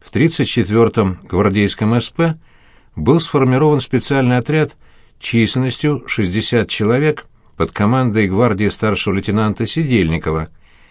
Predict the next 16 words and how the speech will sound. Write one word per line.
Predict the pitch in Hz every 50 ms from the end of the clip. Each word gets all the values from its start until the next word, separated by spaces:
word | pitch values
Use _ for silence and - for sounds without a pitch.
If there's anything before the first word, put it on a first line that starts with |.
| _ _ _ _ _ _ - -
Ему | 85 87 95 104 135 139 131
был | 123 135 135
всего | 123 - - 131 131 131
двадцать | 110 123 135 131 120 - - 143
один | 139 135 151 165 170
год, | - 98 76 - - - _ _ _ _ _ _ - - -
но | 82 82 92 98 92
в | 92
Красной | - - 107 107 101 - - 117 135
армии | 139 135 117 101
он | 95 90
служил | - - 104 98 90 101 127 131 131 123 - - - - _ _ _ _ _ _ _ -
с | - -
тридцать | - 120 135 123 - - 135 117
девятого | 117 143 143 120 113 107 - - 127 151 160
года, | 131 110 90 82 78 80 71